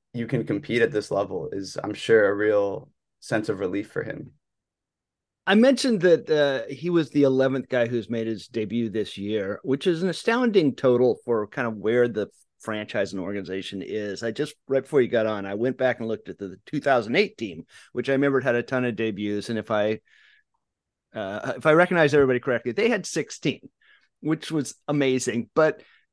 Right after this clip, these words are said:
Speaker 2: that team never had any pretenses to competing. They were, like, post Barry Bonds trying to find a new direction. And as Brian Sabean said, they were kind of hosting open auditions. Competing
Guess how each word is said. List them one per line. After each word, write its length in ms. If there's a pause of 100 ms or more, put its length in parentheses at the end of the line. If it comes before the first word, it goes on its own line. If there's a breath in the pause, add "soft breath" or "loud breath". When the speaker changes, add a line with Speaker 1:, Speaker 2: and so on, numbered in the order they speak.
(140)
Speaker 2:
that 200
team 560
never 320
had 160
any 160
pretenses 720
to 100
competing. 520
They 120
were, 320
like, 260
post 280
Barry 220
Bonds 360
trying 260
to 60
find 280
a 80
new 420 (760)
direction. 720 (220 soft breath)
And 280
as 300
Brian 320
Sabean 460
said, 180
they 80
were 60
kind 180
of 80
hosting 640 (380)
open 240
auditions. 600 (760 loud breath)
Competing 640